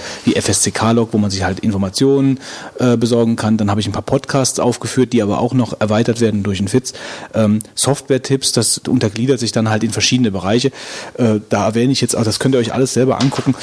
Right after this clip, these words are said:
wo vielleicht, was vielleicht erwähnenswert ist. Und da kann ja auch jeder dann grad was zu sagen. Also O-, Unterschied zwischen OpenOffice und NeoOffice ist zum Beispiel, OpenOffice kennt ja jeder, das ist ja plattformübergreifende Office Suite. Ähm, NeoOffice ist eine an spezi-, äh, speziell an mac O S angepasste Version von OpenOffice. Die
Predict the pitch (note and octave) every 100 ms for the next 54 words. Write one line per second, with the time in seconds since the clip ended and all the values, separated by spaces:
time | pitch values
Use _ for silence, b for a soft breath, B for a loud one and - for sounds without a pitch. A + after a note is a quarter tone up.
0 | - B2+ A#2 B2 C#3 D3 C3 C#3 - C#3+
1 | C3 B2 C3 C3+ - A#2 D#3 B2+ - C3
2 | B2+ G#2+ B2+ C3 B2+ B2+ B2 B2+ - B2+
3 | A#2+ C3 B2+ - B2+ A#2 - C#3+ - D#3+
4 | E3 D3+ D3 C3+ B2 - - C#3 - B2
5 | A2 C3+ C3+ A2 - A#2 - C3+ A#2 -
6 | B2 A#2+ A#2 A2 A#2+ A#2 G2+ B2+ A2+ -
7 | - G2 A2+ G#2+ A2 - A#2 G#2+ - A2+
8 | A#2 C3 C#3 - - C3+ - B B B
9 | B - A#2+ A2 G#2+ A#2 C#3+ D3+ C3 C3+
10 | - A#2+ - - A2+ A#2 A2+ G#2+ - A2+
11 | A2+ A#2+ B2+ A#2+ - - C3+ A2+ A2 -
12 | - B2+ - B2+ C3 B2 A2+ - G#2 G2+
13 | B2+ E3 C#3+ A#2 A2 - G#2 G#2+ C#3+ C3